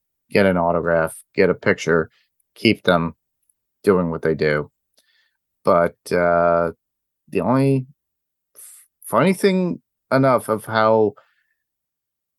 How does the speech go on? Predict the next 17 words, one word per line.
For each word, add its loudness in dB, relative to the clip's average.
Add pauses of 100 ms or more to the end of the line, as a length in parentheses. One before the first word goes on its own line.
we 2
get 0
the 2
sag 0
aftra 0 (240)
strike -2
going -2
on -6
now, 0 (400)
the -2 (120)
day 0
before 0
that, 0 (440)
what 0
did -2
we 0
get? 0